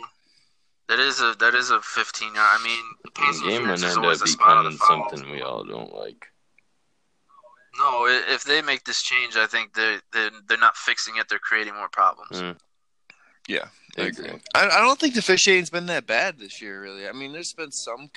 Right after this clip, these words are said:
Speaker 3: calls, but for, for the most part, I mean, I'm pretty fine with everything that's really happened. You never see really no crazy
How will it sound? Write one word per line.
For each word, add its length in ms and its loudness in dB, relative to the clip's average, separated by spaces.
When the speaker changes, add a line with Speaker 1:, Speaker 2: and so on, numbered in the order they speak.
Speaker 3:
calls, 340 -8
but 340 -14
for, 320 -14
for 140 -8
the 100 -10
most 400 -10
part, 360 -6
I 100 -12
mean, 120 -14
I'm 160 -12
pretty 280 -14
fine 300 -10
with 120 -16
everything 400 -14
that's 220 -14
really 200 -6
happened. 360 -4
You 120 -10
never 200 -4
see 160 -4
really 200 -6
no 180 -10
crazy 560 -8